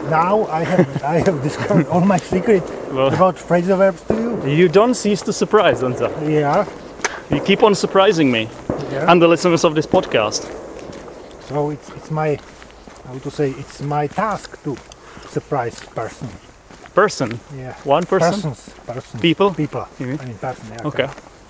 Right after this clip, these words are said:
Speaker 2: All right. Well, don't forget about your,
Speaker 1: Phrasal
Speaker 2: um,
Speaker 1: verbs.
Speaker 2: no, don't forget about your nouns as well. You know, don't focus on the phrasal verbs too much. Don't forget about the nouns. <laughs> They have singular, plural,
Speaker 1: Yeah.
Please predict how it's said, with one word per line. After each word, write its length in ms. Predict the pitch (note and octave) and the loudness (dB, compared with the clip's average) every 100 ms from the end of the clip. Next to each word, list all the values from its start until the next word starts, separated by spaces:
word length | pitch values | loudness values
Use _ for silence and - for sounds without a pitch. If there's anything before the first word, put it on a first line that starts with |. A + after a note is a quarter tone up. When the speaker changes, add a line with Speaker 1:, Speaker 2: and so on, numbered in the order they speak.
| - - | -20 -2
Speaker 2:
All 120 | C#3+ | 2
right. 120 | C#3+ - - - - | 2 0 -14 -18 2
Well, 120 | F3 | 2
don't 180 | D#3+ A#3+ | 4 2
forget 220 | C#4 D4 C4+ | 2 4 4
about 220 | A3 G3+ | 4 4
your, 420 | F#3 F#3 F3 D#3+ - - - - - - | 6 6 6 2 -4 -16 -20 -20 -20 -12
Speaker 1:
Phrasal 300 | D3 C3+ C3 | 0 4 4
Speaker 2:
um, 40 | D3+ | 2
Speaker 1:
verbs. 360 | D3 A#2+ - - | -2 -6 -14 -2
Speaker 2:
no, 100 | C#4 | 2
don't 180 | A3 C4+ | 6 6
forget 240 | D#4 D#4+ C4+ | 4 6 8
about 220 | G#3 G#3 | 8 6
your 140 | F#3 | 6
nouns 400 | F3 F3+ F#3 F3+ | 8 8 6 2
as 100 | D3 | 2
well. 240 | E3+ C3+ A#2 | 2 2 2
You 80 | |
know, 100 | D3 | 2
don't 220 | D#3 A3+ A3+ | 6 4 6
focus 340 | D4 - - | 4 6 4
on 80 | A3 | 4
the 60 | |
phrasal 340 | F#3+ G3 F#3 F3 | 6 6 6 2
verbs 240 | E3 D#3 | 0 -2
too 120 | G#3 | 0
much. 240 | E3 C3 A2+ | 2 2 0
Don't 160 | F3+ | -2
forget 200 | G#3 A#3 | 2 4
about 200 | A3+ F#3+ | 6 6
the 80 | E3+ | 4
nouns. 440 | E3+ D3+ A#2+ - - - F#3+ - C3 B2 | 4 4 2 -6 -10 -12 -12 -10 -8 2
<laughs> 500 | F#3+ C#3+ - - C#3+ | 2 2 -2 -8 6
They 160 | F#3+ | 8
have 120 | G3 | 8
singular, 580 | - F3+ E3 F3+ F3 F3 | 6 4 6 8 8 6
plural, 480 | E3 D#3+ E3+ D#3+ D#3+ | 4 4 6 8 6
Speaker 1:
Yeah. 280 | D#3+ D#3+ D3 | 4 2 -2